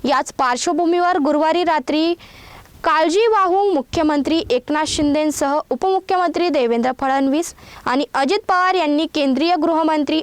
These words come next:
अमित शहा यांची भेट घेतली आहे. गुरुवारी रात्री पार पडलेल्या बैठकीत राज्यातील मुख्यमंत्री पदासह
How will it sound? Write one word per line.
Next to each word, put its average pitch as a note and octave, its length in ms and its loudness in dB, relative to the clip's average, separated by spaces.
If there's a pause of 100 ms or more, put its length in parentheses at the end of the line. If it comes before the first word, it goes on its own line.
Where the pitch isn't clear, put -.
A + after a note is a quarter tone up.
अमित C4 260 0
शहा C#4 320 -2
यांची C4 340 -2
भेट B3+ 280 0
घेतली A3+ 340 -2
आहे. E4 100 -2 (440)
गुरुवारी B3+ 380 2
रात्री B3+ 340 0
पार B3+ 300 0
पडलेल्या E4+ 460 2
बैठकीत D4 600 -2
राज्यातील B3+ 600 0 (480)
मुख्यमंत्री G4+ 600 0
पदासह D4 640 0